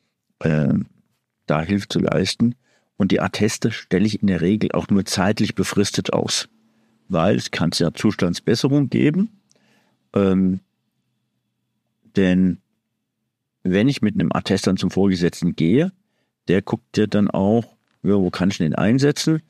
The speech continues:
Wie sieht's mit dem Arbeitsvertrag aus? Nicht, dass es komplett gegen den Arbeitsvertrag geht, was er dann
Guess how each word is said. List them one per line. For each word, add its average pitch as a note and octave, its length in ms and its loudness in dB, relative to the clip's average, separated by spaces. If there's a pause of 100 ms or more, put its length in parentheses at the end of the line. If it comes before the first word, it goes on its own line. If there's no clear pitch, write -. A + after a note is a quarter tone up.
(300)
Wie G2 100 2
sieht's G#2 280 0
mit F2+ 100 0
dem E2+ 80 2
Arbeitsvertrag B2 720 0
aus? - 180 0
Nicht, - 180 -2
dass F#2+ 140 0
es F#2+ 100 -2
komplett F#2 360 -2
gegen F2 180 0
den D#2+ 120 0
Arbeitsvertrag B2+ 720 0
geht, C#3 240 0
was - 440 -4
er F#2 120 0
dann A2 240 2